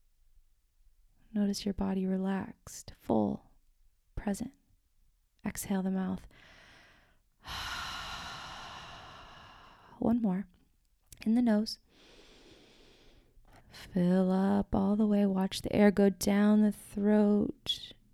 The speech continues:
into the lungs. Expand the chest. Shoulders drop down. Chest goes wide. Front of the ribs open up.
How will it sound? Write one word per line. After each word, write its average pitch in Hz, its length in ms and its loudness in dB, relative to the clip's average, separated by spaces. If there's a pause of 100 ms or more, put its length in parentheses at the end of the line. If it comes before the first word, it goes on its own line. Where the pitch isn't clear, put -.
(140)
into 214 360 -2
the 202 120 -2
lungs. 196 840 0
Expand 208 840 0
the - 60 -8
chest. - 760 -8 (1040)
Shoulders 202 680 2
drop - 400 -4
down. 196 680 4
Chest - 400 -4
goes 185 340 -2 (140)
wide. 190 640 -2 (840)
Front 214 320 2
of 214 60 6
the 214 120 4
ribs 196 580 2
open 202 340 -4
up. 190 180 -6